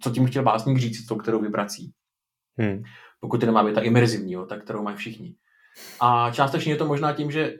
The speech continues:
Speaker 1: jako DualSense je skvělej, nevě-, netušil jsem, nevěřil jsem, že někdy bude takováhle haptika, ale furt asi je ještě pořád co zlepšovat, no.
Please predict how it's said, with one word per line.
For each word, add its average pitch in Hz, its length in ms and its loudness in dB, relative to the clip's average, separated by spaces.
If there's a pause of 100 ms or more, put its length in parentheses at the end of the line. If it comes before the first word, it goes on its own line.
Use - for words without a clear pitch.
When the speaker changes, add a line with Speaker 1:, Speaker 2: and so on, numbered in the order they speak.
(140)
Speaker 1:
jako 110 180 -6
DualSense 123 560 0
je - 60 -12 (120)
skvělej, 113 760 2 (180)
nevě-, 113 280 2
netušil 110 500 0
jsem, 107 360 -6
nevěřil 123 340 6
jsem, 113 160 -2
že 117 80 0
někdy 113 320 4
bude 107 180 0
takováhle 104 360 0
haptika, 101 460 -6 (320)
ale 110 120 2
furt 127 300 2 (320)
asi - 260 -2
je 123 120 4
ještě - 220 -4
pořád 117 240 -2
co 131 80 -2
zlepšovat, 123 500 0
no. 87 120 -10